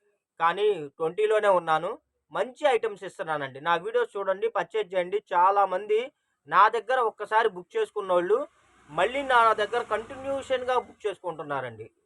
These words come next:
క్వాలిటీ కానీ, రేటు కానీ, ఐటమ్ కానీ, మనం ఇంకోటి రీసేలర్స్‌కి, బోటిక్ వాళ్ళకి కూడా మనం ఇచ్చే, దాన్ని ఏమంటారు, మనం ఇచ్చే ఐటమ్స్ కానీ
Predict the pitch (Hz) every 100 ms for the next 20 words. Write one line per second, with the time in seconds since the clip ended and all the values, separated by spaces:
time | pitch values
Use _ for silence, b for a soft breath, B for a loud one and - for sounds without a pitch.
0 | _ - 170 185 196 190 175 165 190 180
1 | 160 180 185 160 165 170 185 147 156 180
2 | 165 156 180 240 b b b b - 151
3 | 180 180 180 165 151 139 _ - 180 208
4 | 170 151 185 220 220 214 202 - _ 220
5 | 165 175 196 208 196 185 165 180 180 165
6 | 160 156 143 196 196 165 156 _ _ _
7 | _ _ 131 143 156 170 165 170 202 -
8 | _ _ _ _ _ _ _ _ _ _
9 | 156 175 185 180 214 208 190 165 151 143
10 | - 139 175 214 208 180 175 175 202